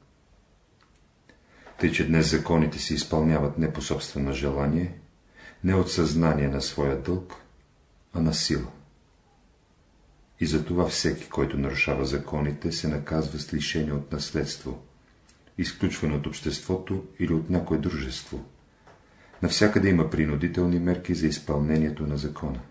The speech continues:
Ще кажете: „Ами нали всеки народ има свои схващания и разбирания?“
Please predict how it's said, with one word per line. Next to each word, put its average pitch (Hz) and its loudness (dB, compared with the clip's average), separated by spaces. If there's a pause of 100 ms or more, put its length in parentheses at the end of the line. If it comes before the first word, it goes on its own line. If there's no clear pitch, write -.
(2000)
Ще - -2
кажете: 78 4
„Ами 78 4
нали 78 2
всеки 85 0
народ 87 0
има 78 2
свои 80 0
схващания 78 -2
и 78 -4
разбирания?“ 69 -2